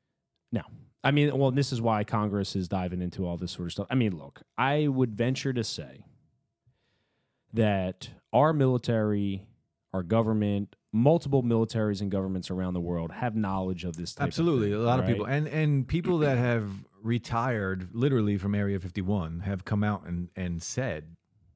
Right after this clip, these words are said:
Speaker 2: what's there.
Speaker 1: Right. The problem with that is I think right away, most people's minds go to speculation.
Speaker 2: Yeah,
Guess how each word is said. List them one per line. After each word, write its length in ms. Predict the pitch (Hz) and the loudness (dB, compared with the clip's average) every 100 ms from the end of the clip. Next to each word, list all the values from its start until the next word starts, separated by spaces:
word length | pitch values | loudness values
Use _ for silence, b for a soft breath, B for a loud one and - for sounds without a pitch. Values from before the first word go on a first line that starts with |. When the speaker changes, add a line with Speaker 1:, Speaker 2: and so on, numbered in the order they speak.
| _ | _
Speaker 2:
what's 280 | 92 85 - | -8 -6 -8
there. 300 | 90 78 - - b b b b b b b b b b b _ _ _ _ _ _ _ b b b - | -10 -12 -16 -20 b b b b b b b b b b b _ _ _ _ _ _ _ b b b -2
Speaker 1:
Right. 260 | 113 107 | 0 0
The 100 | 107 123 | -2 -2
problem 640 | 120 143 156 165 139 117 | 2 2 2 2 0 2
with 420 | 110 101 92 - | 2 0 -4 -12
that 520 | 113 98 104 95 85 - | -8 -2 0 0 -4 -6
is 720 | 92 87 85 82 78 - - _ _ _ 123 | -4 -4 -4 -6 -8 -10 -12 _ _ _ -2
I 60 | |
think 200 | 131 143 107 | 0 0 2
right 260 | 117 120 | 2 2
away, 300 | 117 110 101 | 2 2 0
most 360 | 98 117 139 - | 2 2 2 0
people's 380 | 135 117 113 104 | -2 -2 -4 -2
minds 560 | 101 95 87 85 - | -2 -2 -4 -6 -6
go 320 | - 101 92 | 0 2 2
to 560 | 90 - 95 85 82 87 | -2 -2 -2 0 -2 -6
speculation. 800 | - 113 104 135 95 85 85 202 | -4 -4 -2 -2 -2 -4 -4 -4
Speaker 2:
Yeah, 480 | 160 110 95 92 | -4 -4 -4 -6